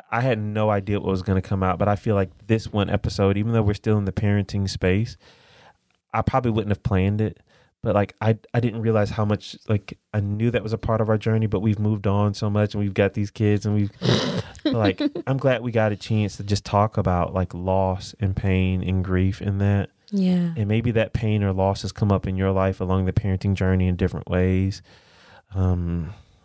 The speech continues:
Speaker 1: it could be a kid that maybe f-, you felt has gone astray.
Speaker 2: Yeah.
Speaker 1: Maybe you have lost a child to, to death. Maybe,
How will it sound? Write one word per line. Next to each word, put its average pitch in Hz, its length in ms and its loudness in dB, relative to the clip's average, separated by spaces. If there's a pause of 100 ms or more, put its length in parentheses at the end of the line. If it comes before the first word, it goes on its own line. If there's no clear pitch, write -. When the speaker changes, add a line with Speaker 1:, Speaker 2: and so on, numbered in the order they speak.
(180)
Speaker 1:
it 107 100 -6
could 107 120 -4
be 104 200 2
a 92 60 2
kid 95 340 -2
that - 180 -8
maybe 95 380 2
f-, - 220 -8 (120)
you 101 140 0
felt 95 300 2
has 95 160 -2
gone 95 320 0
astray. 92 800 0 (420)
Speaker 2:
Yeah. 151 300 -2
Speaker 1:
Maybe 160 220 0
you 101 140 0
have 101 360 0
lost 92 320 -2
a 90 80 -4
child 90 640 -2 (580)
to, 92 600 -2 (520)
to 90 320 2 (120)
death. 98 500 -2 (600)
Maybe, 104 840 0